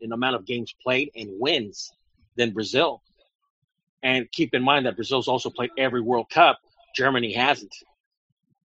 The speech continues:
You know, they, they, they missed a couple of them for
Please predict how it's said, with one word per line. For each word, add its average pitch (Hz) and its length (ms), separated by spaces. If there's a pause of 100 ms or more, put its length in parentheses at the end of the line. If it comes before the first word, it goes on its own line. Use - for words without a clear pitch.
(760)
You 113 100
know, 113 200
they, 123 120
they, 120 360
they 127 140
missed 123 260
a 120 60
couple - 340
of 113 140
them 110 140
for 104 180